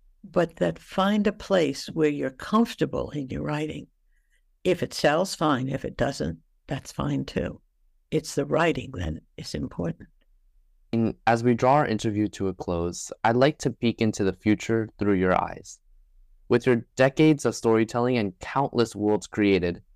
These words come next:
Speaker 2: how do you envision the future of children's literature evolving,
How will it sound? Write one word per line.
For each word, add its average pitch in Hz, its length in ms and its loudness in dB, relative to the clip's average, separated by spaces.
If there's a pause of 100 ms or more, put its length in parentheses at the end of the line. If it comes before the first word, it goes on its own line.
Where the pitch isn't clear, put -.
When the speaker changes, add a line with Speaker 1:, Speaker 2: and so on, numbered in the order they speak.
(260)
Speaker 2:
how 135 120 2
do 165 60 6
you 185 120 4
envision 117 480 0
the 104 100 0
future 107 580 0
of 90 160 -2
children's 113 420 2
literature 98 580 0
evolving, 90 600 0